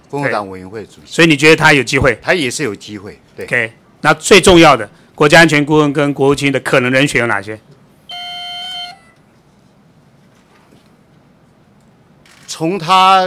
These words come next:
Speaker 1: 呃，目前啊，川普这一部分，老实跟委员报告，是比较难以看出来的，因为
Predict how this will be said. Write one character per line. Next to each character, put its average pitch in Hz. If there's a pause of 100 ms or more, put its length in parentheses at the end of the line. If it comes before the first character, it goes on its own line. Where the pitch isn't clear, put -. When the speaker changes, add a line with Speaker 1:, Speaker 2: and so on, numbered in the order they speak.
(140)
Speaker 1:
呃， 123 (460)
目 202
前 104
啊， 87 (440)
川 170
普 135
这 135
一 131
部 123
分， 101
老 92
实 113
跟 123
委 98
员 90
报 95
告， 92 (420)
是 -
比 104
较 113
难 98
以 87
看 101
出 -
来 92
的， - (600)
因 147
为 143